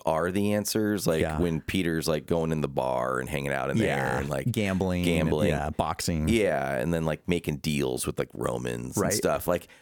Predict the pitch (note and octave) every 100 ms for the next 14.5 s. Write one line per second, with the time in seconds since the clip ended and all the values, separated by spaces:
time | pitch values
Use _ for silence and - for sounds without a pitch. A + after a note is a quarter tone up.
0 | _ - - F4+ G#2+ G#2+ G2 - - D2+
1 | C2 - C#2 C2 - D#2 D2+ C#2 D2+ -
2 | - - - E3 D#3 - D#3+ - C#3 G#2
3 | - F#2+ E2 C#2+ - D2+ D2+ - C2 C2+
4 | C#2 B1 A#1+ - - A#1 - B1+ A#1 -
5 | G#1+ - B1+ B1+ D2 F2 F2+ E2+ E2 D#2
6 | D2 C2 C#2 C2+ C2+ C2+ C2+ - B1+ A#1+
7 | A1+ - - - - - D2 D2 C#2+ B2+
8 | A#2 F#2+ - E2+ D#2+ D#2+ D2+ - - D#2
9 | D2 - F2 E2 F2 F2 F2+ F2 E2+ C#3
10 | A3+ - C2 F#2 F2+ G2+ - - - -
11 | - F#2+ - - D#3 - - - - -
12 | E2+ C3+ - - - D3+ E3+ - C#3 C3
13 | A2+ A2 A#2 F3 E3 G#2 G#2 G#2+ F#2+ F#2
14 | G2 F2+ F2 -